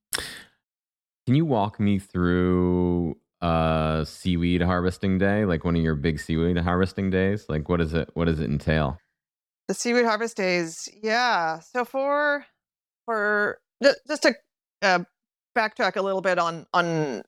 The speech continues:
Speaker 2: uh, the tours I lead through Forage S F, those are just public tours where I involve the community and they, they pay and they attend, and then they don't harvest anything for me. And then separate of that, I have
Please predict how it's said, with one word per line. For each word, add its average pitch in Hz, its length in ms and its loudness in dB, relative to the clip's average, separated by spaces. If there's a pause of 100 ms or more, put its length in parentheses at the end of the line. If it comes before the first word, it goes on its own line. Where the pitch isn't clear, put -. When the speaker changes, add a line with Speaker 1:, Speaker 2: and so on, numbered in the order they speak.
Speaker 2:
uh, 131 300 0
the 165 200 -4 (220)
tours 285 380 0
I 240 120 -2
lead 254 320 -4
through 202 160 0
Forage 202 380 -2
S 196 180 -2
F, 214 180 0
those 214 220 -2
are 214 60 0
just 185 200 -8
public 202 380 0
tours 233 720 -2
where 170 240 0
I 160 280 -2
involve 170 360 2
the 156 60 -6
community 208 680 -2
and 160 220 -4
they, 165 300 -2
they 156 300 0 (180)
pay 190 300 2
and 151 100 -4
they 147 100 -2
attend, 170 480 0
and 143 120 0
then 160 280 -2 (260)
they 202 100 0
don't 202 180 0
harvest 175 280 -4
anything 180 300 0
for 180 160 -4
me. 202 320 -2 (260)
And 180 140 0
then 160 180 0
separate 240 360 -2
of 185 100 -4
that, 175 260 0
I - 40 -4
have 156 260 -4